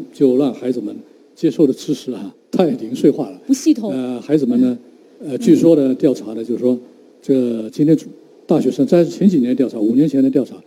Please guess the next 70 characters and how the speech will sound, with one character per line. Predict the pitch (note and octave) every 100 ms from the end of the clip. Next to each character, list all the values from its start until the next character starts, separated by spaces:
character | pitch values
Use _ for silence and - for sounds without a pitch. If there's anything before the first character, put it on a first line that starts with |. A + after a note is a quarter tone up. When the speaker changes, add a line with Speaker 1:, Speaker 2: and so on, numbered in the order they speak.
| _
Speaker 2:
嗯。 | B3 G#3 F3
Speaker 1:
说 | - D3+
花 | D3+ E3 F3+
二 | F3+
点 | D3 D#3
五 | G2+
个 | C#3
小 | - F#2
时 | - A2+
在 | A2+ C#3 G#2+ F#2+ _ _ _ _
看 | - C4
手 | -
机， | F#3
Speaker 2:
手 | G#3
机。 | G3 A3
Speaker 1:
现 | G#3+ F3
在 |
肯 | D3+ C3+
定 | D3
不 |
止 | F3 -
了， | - -
现 | -
在 | A3
肯 | F#3+
定 | E3
在 | E3+ D3+
Speaker 2:
对。 | - - -
Speaker 1:
五 | C#3
个 | D#3
小 | - G#2+
时 | C#3
以 | B2
上 | -
了。 | F#2 - - -
Speaker 2:
嗯。 | A3+ G3+ F3+ F#3 -
Speaker 1:
呃， | C3 A#2+
但 | G#3
是 | G3
我 | G3+ B2+ G2 G2
是 | - E3+ C3+ B2+
后 | - G#3
来 | D3
反 | - C3+ C#3
思 | - F3+
这 | C3
个 | G#2+
问 | F#2
题， | B2
我 | B2+ B2+
觉 | D3+
得 | E3 D3+ - - - _
年 | E3 G#3
轻 | A3+
一 | A3
代 | G#3+ D#3
的 | A#2
看 | A2+ C#3+
手 | A#2+ G2+
机 | - C#3+
啊， | A#2+
以 |
及 | G2 B2+
碎 | -
片 | D3+ B2
化 | C3
的 | B2+
阅 | C3+
读 |
啊， | G2